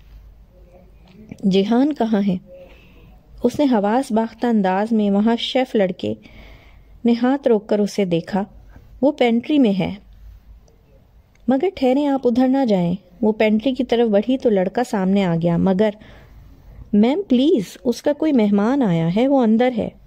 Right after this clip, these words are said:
उसने कहा है किसी को अंदर ना आने दूं, वरना मेरी नौकरी चली जाएगी।" "कुछ नहीं होगा, मुझे देखने दो। प्लीज, मुझे सेमेस्टर की फ़ी देनी है। आप उधर मत जाएं, वो वाकई मुझे जान से मार देगा।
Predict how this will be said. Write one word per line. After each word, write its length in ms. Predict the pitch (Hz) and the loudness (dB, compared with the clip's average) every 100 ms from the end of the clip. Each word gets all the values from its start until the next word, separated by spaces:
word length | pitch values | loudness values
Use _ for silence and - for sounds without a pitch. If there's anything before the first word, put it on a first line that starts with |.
| - | -4
उसने 280 | 240 285 | -2 -2
कहा 260 | 285 240 269 | -2 -2 -4
है 200 | 320 320 | -2 -4
किसी 320 | - 247 302 | -4 -6 -4
को 120 | 294 | -4
अंदर 260 | 262 214 240 | -2 0 0
ना 220 | 240 254 | 0 0
आने 220 | 196 180 | 0 0
दूं, 180 | 170 170 175 - - - - - - | 0 -2 -2 -10 -20 -20 -20 -14 -2
वरना 240 | 247 311 | 0 2
मेरी 240 | 320 320 349 | 0 0 2
नौकरी 420 | 240 226 226 320 | 2 0 0 -2
चली 300 | 359 202 190 | 0 0 0
जाएगी।" 440 | 185 175 175 202 226 - - - - - - - - | 0 -2 -4 -6 -10 -18 -20 -20 -20 -20 -20 -20 -4
"कुछ 240 | 311 311 254 | -4 0 0
नहीं 220 | 226 220 | 2 2
होगा, 280 | 202 185 220 | 0 0 -2
मुझे 280 | 247 226 | 0 0
देखने 360 | 196 196 - 196 | 0 0 -2 -2
दो। 140 | 170 - - - - - - - - - _ - | -2 -6 -12 -20 -20 -20 -20 -20 -20 -20 _ -2
प्लीज, 460 | 247 262 254 202 - _ - | 2 2 2 -2 -12 _ -4
मुझे 200 | 233 233 285 | -2 0 -2
सेमेस्टर 460 | 262 226 226 285 | -2 -4 -4 -6
की 160 | 277 294 | -4 -6
फ़ी 240 | - 277 | -2 0
देनी 360 | 233 190 180 185 | 2 0 0 0
है। 180 | 180 - - - - - - - | 0 -4 -12 -20 -20 -20 -16 -4
आप 220 | 247 269 | -2 0
उधर 220 | 233 269 | 0 2
मत 180 | 247 226 | 2 0
जाएं, 300 | 185 196 214 | -2 -2 0
वो 160 | 262 240 | 0 2
वाकई 380 | 208 208 294 | 0 -2 0
मुझे 320 | 302 254 233 220 | 2 2 2 2
जान 280 | 202 190 | 2 0
से 180 | 196 214 | -2 -2
मार 220 | 190 180 | 0 0
देगा। 340 | 165 170 175 | 0 0 -2